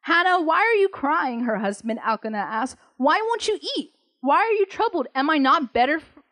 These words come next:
am I not better to you than ten sons?" Hannah got up after they ate and drank at Shiloh. Eli, the priest, was sitting on a chair by the doorpost of the Lord's tabernacle. Verse ten, deeply hurt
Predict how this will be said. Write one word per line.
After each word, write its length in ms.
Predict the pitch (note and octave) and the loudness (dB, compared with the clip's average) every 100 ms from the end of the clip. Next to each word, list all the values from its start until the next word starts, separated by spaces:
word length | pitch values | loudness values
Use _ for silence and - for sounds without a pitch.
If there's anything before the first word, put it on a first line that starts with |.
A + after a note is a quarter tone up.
| _ - | _ -4
am 120 | C#4+ | 0
I 120 | D#4 | 0
not 260 | F#4 G4+ C#4+ | 2 0 2
better 240 | C4 D#4+ | 0 0
to 180 | E4+ - | -2 -2
you 140 | F4+ F#4 | 0 2
than 160 | B3+ | 0
ten 260 | A#3 C4+ C#4+ | 0 -2 -2
sons?" 580 | - F#3 A#3 G4 - - _ _ _ _ _ _ _ | -2 -2 -2 -4 -10 -20 _ _ _ _ _ _ _
Hannah 360 | - F4 G#4 F4 | -2 0 0 2
got 300 | D4 E4 A3 | 4 4 2
up 240 | A3+ B3 _ _ _ _ | 0 -2 _ _ _ _
after 360 | C#4 D#4+ - F#4+ | -2 -2 2 2
they 180 | F4 B3+ | 2 -2
ate 260 | A3+ A3+ - - | -4 -4 -6 -4
and 240 | C4 A#3+ | -2 0
drank 360 | C4 D4 D#4+ - | 0 0 0 -2
at 160 | C#4+ A#3+ | -4 -2
Shiloh. 520 | A#3+ G#3+ G3 G3 G3 _ _ _ _ _ _ _ D4+ | 0 2 0 -4 -8 _ _ _ _ _ _ _ 0
Eli, 320 | F#4 E4+ C#4+ | 2 4 2
the 120 | B3+ | 0
priest, 280 | B3+ D4+ - | -2 -6 -6
was 120 | C#4+ | -8
sitting 260 | - D#4 D#4 | -4 -2 0
on 140 | D4 | 0
a 40 | |
chair 280 | C4+ - C4 | -2 0 0
by 160 | C4 B3+ | 2 0
the 100 | A#3+ | 0
doorpost 500 | B3 B3 B3+ A#3+ A#3 | 2 2 2 -2 -2
of 80 | A#3+ | -2
the 100 | A3 | 0
Lord's 300 | A3+ A#3 - | 2 0 -2
tabernacle. 800 | B3 A3+ G#3+ G3 - - G3+ - | -4 -4 -6 -10 -12 -14 -12 -8
Verse 160 | A3+ | -8
ten, 280 | - C4+ A3+ | -8 -8 -8
deeply 400 | G#3 F4 F#4 F#4+ | -4 -4 -2 -2
hurt 480 | - C#4 B3+ - | 2 0 0 -6